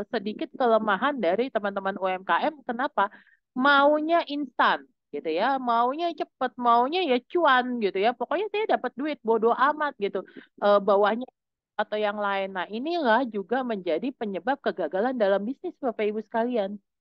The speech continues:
Termasuk tadi ada yang sebut di kolom chat adalah besar lapak daripada,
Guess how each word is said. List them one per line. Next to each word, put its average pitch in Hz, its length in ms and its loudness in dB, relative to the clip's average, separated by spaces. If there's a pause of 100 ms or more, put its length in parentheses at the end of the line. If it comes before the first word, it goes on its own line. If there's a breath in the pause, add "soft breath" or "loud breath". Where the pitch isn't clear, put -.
(420)
Termasuk 208 720 2
tadi 196 320 -2
ada 175 240 0
yang 185 320 -2
sebut 233 240 -4
di 190 160 -4
kolom 185 480 0
chat 262 160 -2
adalah 180 560 2
besar 185 400 -4
lapak 180 560 0
daripada, 180 880 0